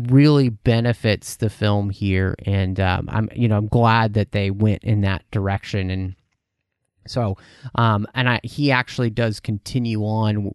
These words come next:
with the music in four as well when they do, uh, Ghost Protocol. So, um, you know, I'll be interested to see somebody get the opportunity to, to do more than one,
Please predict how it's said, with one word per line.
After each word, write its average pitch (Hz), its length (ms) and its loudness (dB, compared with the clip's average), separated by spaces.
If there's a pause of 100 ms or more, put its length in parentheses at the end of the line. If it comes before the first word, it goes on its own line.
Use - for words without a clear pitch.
(100)
with 104 540 -4
the 101 80 -2
music 101 460 -2
in 92 140 -6
four 120 640 2
as 101 180 0
well 110 320 2
when 95 180 -2
they 98 160 -2
do, 95 440 0
uh, 95 140 0
Ghost 92 300 -6
Protocol. 117 540 0 (420)
So, 104 640 0
um, 95 420 -6 (260)
you 113 120 -2
know, 98 280 -4
I'll 117 140 -2
be 117 160 -4
interested 107 400 -6
to 98 80 -4
see 98 480 -6
somebody 101 360 0
get 98 160 -4
the 104 100 -6
opportunity 95 580 -2
to, 87 100 -8
to 104 140 -4
do 95 240 -4
more 95 280 -2
than 95 240 -4
one, 92 400 -2